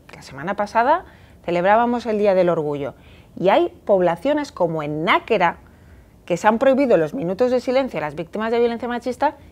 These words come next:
y se han prohibido las banderas L G T B I en los balcones del ayuntamiento, ojo, eh, que han empezado a sacar todos los ciudadanos la bandera L G T B I a los balcones de la sociedad. Es que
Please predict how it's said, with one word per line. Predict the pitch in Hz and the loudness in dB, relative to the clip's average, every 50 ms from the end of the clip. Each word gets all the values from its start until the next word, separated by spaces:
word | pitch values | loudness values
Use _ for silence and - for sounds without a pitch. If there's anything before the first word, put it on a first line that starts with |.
| - - | -12 -12
y | 170 | -10
se | - - | -6 -4
han | 185 214 | -4 -2
prohibido | 294 330 339 320 320 277 220 180 | -2 0 0 0 0 0 0 0
las | 170 170 160 | -2 -2 -4
banderas | 156 156 156 156 151 151 151 151 - | -4 -6 -6 -6 -6 -6 -8 -8 -8
L | 160 160 147 | -10 -10 -10
G | - - 160 | -12 -16 -14
T | - 151 | -14 -12
B | 143 147 147 | -10 -8 -8
I | 151 | -8
en | 147 151 151 | -8 -8 -10
los | 147 147 | -10 -10
balcones | 156 147 151 147 - 160 156 160 156 175 | -8 -10 -10 -6 -6 -6 -6 -6 -4 0
del | 208 220 226 226 | 2 2 4 4
ayuntamiento, | 226 226 220 226 226 220 254 247 220 196 196 208 196 - 180 175 | 2 2 2 0 0 0 0 0 0 -2 -4 -4 -2 -2 0 0
ojo, | 190 185 - 180 165 160 | 0 -2 -2 -4 -2 0
eh, | 208 269 269 - | -2 -2 -4 -8
que | - - | -8 -8
han | 165 170 | -6 -6
empezado | 180 185 180 196 180 - 208 208 220 254 277 - - - - - - - | -6 -4 -4 -4 0 2 2 4 4 2 0 -2 -6 -18 -20 -20 -12 -4
a | - - | -4 -2
sacar | 175 - 180 175 - 202 196 185 | 0 0 -2 2 2 0 0 0
todos | - 196 190 185 | -2 0 0 0
los | 185 185 | 0 0
ciudadanos | 185 - 196 196 202 208 220 233 254 285 - - - - - - - - | 0 0 2 4 6 4 4 2 0 -6 -8 -12 -20 -20 -20 -20 -16 -8
la | - 170 170 170 | -4 -2 0 0
bandera | 170 170 175 180 180 180 | 0 0 0 0 2 0
L | 175 170 | 0 -2
G | 160 - 160 | -4 -6 -8
T | 160 165 160 | -6 -4 -2
B | 160 170 | 0 0
I | 202 233 262 - - - - - - | 0 0 -2 -4 -10 -20 -20 -12 -4
a | - 151 | -2 -2
los | 160 160 151 | 0 -2 -2
balcones | 147 151 151 - - 156 156 147 | -4 -6 -6 -4 -6 -6 -6 -6
de | - 147 | -8 -8
la | 143 143 | -8 -8
sociedad. | 151 147 - - 120 82 - - | -10 -12 -10 -10 -10 -10 -6 -8
Es | 240 240 | -8 -8
que | - - 370 | -6 -8 -8